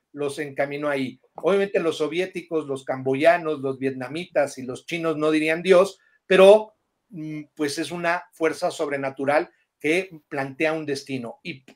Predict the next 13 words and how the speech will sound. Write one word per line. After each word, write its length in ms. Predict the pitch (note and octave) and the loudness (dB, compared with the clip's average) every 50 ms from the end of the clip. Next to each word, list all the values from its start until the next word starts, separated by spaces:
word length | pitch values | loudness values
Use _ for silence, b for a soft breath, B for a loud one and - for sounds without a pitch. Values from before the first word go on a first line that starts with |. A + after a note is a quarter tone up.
| _ _ | _ _
y 220 | F3 E3 C3+ - | -10 -10 -10 4
todo 300 | - A#3+ C4 C4+ C#4 B3+ | 8 8 8 8 8 4
el 120 | A#3+ A3+ - | 0 0 -2
que 100 | - G3 | -2 0
no 240 | G3+ A3+ A3+ A3+ A3 | 2 2 2 2 2
entre 340 | A3 A3+ A3 G#3+ F#3+ F3+ | 0 -2 -4 -4 -4 -4
en 80 | F3+ F3+ | -4 -4
ese 320 | G3+ G3+ - G#3+ G3+ G3+ B B _ _ _ | -6 0 0 0 0 0 B B _ _ _
carril 640 | - F3 D#3+ D#3 C#3 - F#3+ G#3 G#3+ G#3+ F3 - _ _ _ _ | 2 2 2 2 2 -2 -4 -4 -4 -4 -6 -10 _ _ _ _
de 160 | B2 B2+ D3 | _ -8 -6
una 520 | F3 G3 G3 G3+ G3+ F#3 E3+ D3 - - _ _ _ _ _ _ _ _ | -4 -4 -4 -2 -2 -2 -2 -4 -6 -12 _ _ _ _ _ _ _ _
historia 600 | D3+ C3 C3 - - F#3+ F#3 F#3+ F#3 F3 D#3 C#3 | -16 -16 -14 -6 0 0 2 2 2 -2 -4 -4
manifiesta, 960 | C3 B2+ B2 B2+ A#2+ - - E3+ F#3 F#3 F#3+ - - G#3 A3 A3 - - | -6 -10 -12 -12 -16 -8 -4 -4 -4 -4 -2 0 0 0 0 0 -4 -12